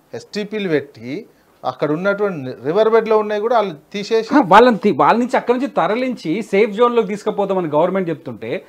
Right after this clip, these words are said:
Speaker 2: ఉద్దేశపూర్వకంగా రాజకీయ దురుద్దేశంతోటే బీఆర్ఎస్ వాళ్ళకి మద్దతు ఇస్తుంది అనుకోవచ్చా?
Speaker 1: రాజకీయ పార్టీ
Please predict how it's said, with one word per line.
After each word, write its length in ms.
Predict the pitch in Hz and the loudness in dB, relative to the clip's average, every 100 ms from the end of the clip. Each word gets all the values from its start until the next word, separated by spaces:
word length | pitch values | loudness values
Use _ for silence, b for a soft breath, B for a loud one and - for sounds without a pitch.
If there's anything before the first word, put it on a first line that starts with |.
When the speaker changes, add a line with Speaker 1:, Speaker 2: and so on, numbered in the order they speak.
| B B B | B B B
Speaker 2:
ఉద్దేశపూర్వకంగా 1040 | 151 147 151 247 247 196 202 190 185 180 | -6 -2 4 4 4 0 0 2 0 2
రాజకీయ 500 | 185 139 170 196 190 | 2 2 0 0 -4
దురుద్దేశంతోటే 880 | 196 165 180 160 170 180 156 165 170 | -4 -2 -2 -2 -4 -4 -6 -6 -6
బీఆర్ఎస్ 580 | 151 151 160 165 160 - _ b b | -6 -2 0 0 -2 -6 _ b b
వాళ్ళకి 280 | 135 151 151 | -2 -2 -2
మద్దతు 400 | 139 135 143 160 | -4 -4 -6 -8
ఇస్తుంది 400 | 165 - 160 151 | -8 -4 -2 -2
అనుకోవచ్చా? 580 | 139 143 151 156 156 240 - _ - 165 - _ - 120 | -2 -6 -2 -4 -4 -10 -10 _ -20 -20 -20 _ -20 -4
Speaker 1:
రాజకీయ 360 | 139 160 151 190 - | -2 -2 -4 -10 -4
పార్టీ 400 | 143 135 117 117 | -2 -2 -6 -16